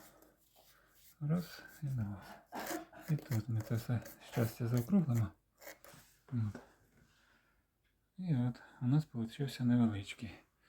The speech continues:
І воно так, як естественно, таке виходить. Малюночок. І саме головне, щоб камінчики були,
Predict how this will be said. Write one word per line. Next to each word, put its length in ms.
І 120
воно 280
так, 160
як 180
естественно, 760
таке 320
виходить. 540
Малюночок. 840
І 220
саме 320
головне, 480
щоб 240
камінчики 560
були, 360